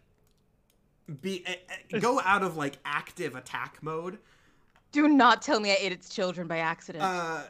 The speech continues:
Speaker 1: though it, it does not seem to, it, you know, it, it doesn't open the door, but it is,
Speaker 2: Mm-hmm.
Speaker 1: it seems like it is kind of calming quite a bit.
Speaker 2: Okay. So, now, we are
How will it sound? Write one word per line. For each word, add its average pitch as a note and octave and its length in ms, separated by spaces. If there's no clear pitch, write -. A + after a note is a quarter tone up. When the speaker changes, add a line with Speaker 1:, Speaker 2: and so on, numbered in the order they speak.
Speaker 1:
though G3+ 220
it, G3+ 120
it G#3 140
does G#3+ 220
not A#3+ 280
seem G3 420
to, D3+ 500
it, D#3 100
you D#3+ 140
know, B2 80
it, D3+ 160
it F3 100
doesn't A3 220
open G3+ 160
the F3+ 80
door, B2 300
but D3 180
it D#3 140
is, D3 380
Speaker 2:
Mm-hmm. F3+ 140
Speaker 1:
it D#3 100
seems A3 240
like F#3+ 160
it F3 80
is D#3 140
kind D3+ 200
of C#3 100
calming A#2 520
quite A#2 220
a - 20
bit. - 180
Speaker 2:
Okay. F#3+ 460
So, D4 340
now, A#3+ 760
we B3 380
are G3+ 500